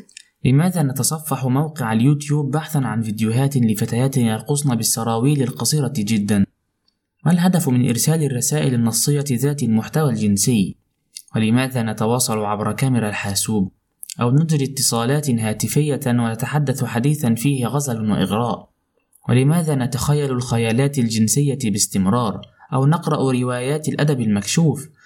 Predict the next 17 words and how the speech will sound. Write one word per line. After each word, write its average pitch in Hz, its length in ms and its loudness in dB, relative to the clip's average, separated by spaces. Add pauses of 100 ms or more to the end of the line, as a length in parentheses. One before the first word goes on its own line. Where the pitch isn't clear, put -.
(160)
أو 127 100 2
نتصفح 143 580 0
مواقع 135 540 -2
المواعدة 120 680 -2
على 110 140 -2
الإنترنت 117 680 2
دون 151 240 4
أن 123 180 2
يكون 131 320 2
لدينا 123 460 0
رغبة 127 300 -2
في 107 260 0
التواصل 110 640 2
مع 107 280 0
أي 139 220 2
من 110 200 2
أعضائها؟ 113 720 0